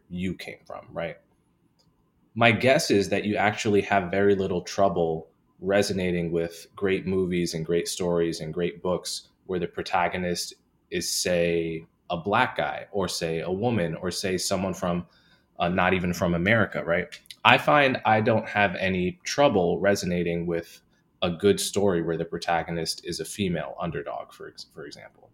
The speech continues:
even though I'm, I'm a man. Does that mean I know what it's like to be a woman? No. But it does mean that,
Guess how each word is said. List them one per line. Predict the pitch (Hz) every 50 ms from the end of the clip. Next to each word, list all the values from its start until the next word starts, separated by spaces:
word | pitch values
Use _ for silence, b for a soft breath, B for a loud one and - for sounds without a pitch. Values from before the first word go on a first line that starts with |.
| _ -
even | 104 107 110 104
though | 95 87
I'm, | 78 90 92 95 90 90 90 - - _ _ _
I'm | - 90 87 85
a |
man. | 80 82 90 90 85 78 73 76 - _ b b b b b b b b _
Does | - 107
that | 113 120 135
mean | 139 151 143 127 -
I | 104 101 98
know | 92 87 87 90 95 104
what | 101 98 - 95 92 92
it's | 87 - -
like | 85 87 90
to | - -
be | - 90
a | 87 78
woman? | 78 82 90 104 107 104 85 82
No. | 87 87 78 - - - _ _ _ _ _ _ _ _ _ _
But | - 98 95 90 - - - _ _ _ _ _ _ _ _ _ _ _
it | 107 104 90
does | 123 123 135 135 123 123
mean | 120 110 107 104 101 92
that, | 87 90 90 87 87 85 82 - - _